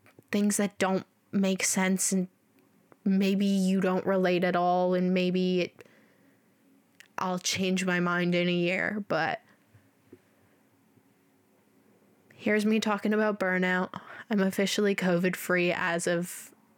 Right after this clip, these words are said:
one o'clock today. So, I'll be back on my grind. All right, guys. <laughs> That's all for this episode. Thanks for coming along. And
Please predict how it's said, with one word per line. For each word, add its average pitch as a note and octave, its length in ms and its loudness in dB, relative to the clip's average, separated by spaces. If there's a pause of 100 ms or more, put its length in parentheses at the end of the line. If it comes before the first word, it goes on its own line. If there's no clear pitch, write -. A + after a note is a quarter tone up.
(500)
one F#3 300 2
o'clock F3+ 480 -6
today. G3+ 560 -4 (960)
So, - 500 -4 (1400)
I'll F#3 80 -2
be G3 140 0
back F#3 320 -2
on G3 120 0
my F#3+ 180 2
grind. F3+ 500 -2 (1300)
All A3 180 0
right, G3+ 220 0
guys. G3 520 -2 (400)
<laughs> - 420 -20
That's G#3 180 -2
all A3 140 0
for A#3 160 0
this G#3+ 180 0
episode. G3+ 680 0 (100)
Thanks G3+ 260 0
for G#3+ 120 -2
coming G#3+ 340 2
along. G3 680 0 (480)
And F#3+ 680 0